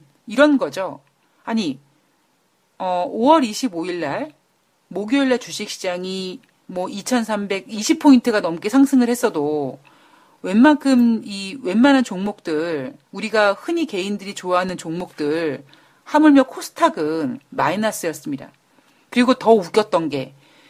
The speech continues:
그 갤럭시 에스 에잇 그 보안이 가능하다는 뭐 정말 세계에서 가장 강력한 보안, 보안이 될 수 있을 거라고 생각했던 그 홍채 인식이 독일의 해커 조직단한테 뚫렸죠.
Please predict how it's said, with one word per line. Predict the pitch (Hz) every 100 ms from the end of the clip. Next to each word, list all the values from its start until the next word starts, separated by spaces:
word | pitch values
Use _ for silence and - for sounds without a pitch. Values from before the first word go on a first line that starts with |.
| _
그 | - 190
갤럭시 | 185 185 226 269 - 254 240 -
에스 | 185 185 - - 208 202 -
에잇 | 185 208 151 - _ _ _
그 | - 208 202
보안이 | - 208 240 254 247
가능하다는 | 240 - 170 214 226 226 202 160 131 - _ _
뭐 | 190
정말 | 185 190 190
세계에서 | - 359 320 330 320
가장 | 277 - 202 269
강력한 | - 190 247 269 233
보안, | 214 196 196 196 196 185
보안이 | 202 202 208 -
될 | 190
수 | 185 202
있을 | 170 208
거라고 | 202 190 180
생각했던 | 190 202 190 190 196 202 - -
그 | - 202
홍채 | 285 359 -
인식이 | 247 170 170 202 160 190 311 - - -
독일의 | 208 202 214 226 226
해커 | 240 349 - 330 294 269 240 220 208 196 180 -
조직단한테 | 196 - - 190 175 180
뚫렸죠. | 180 320 294 - 131 123